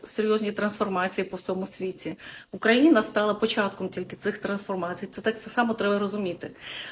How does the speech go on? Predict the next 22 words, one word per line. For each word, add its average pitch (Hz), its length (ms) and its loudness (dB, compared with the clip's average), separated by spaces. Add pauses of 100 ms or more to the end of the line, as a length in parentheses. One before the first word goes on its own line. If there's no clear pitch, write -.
(120)
Тобто 233 260 2
це 240 240 8
друге 226 380 4
сито 190 680 4 (500)
зараз 214 600 6
розростається 226 1200 6
і 214 60 -2
буде 226 260 0
просіювати 226 1040 0
душ-, 220 400 0
е, 190 340 0
божественне 208 640 -2
сито, 202 420 -2 (440)
просіювати 226 600 4
душі, 220 380 2
які 208 280 2
готові. 220 480 0
Це 262 140 0
друга 254 420 6
хвиля, 240 520 0
друге 208 340 0
сито. - 300 -8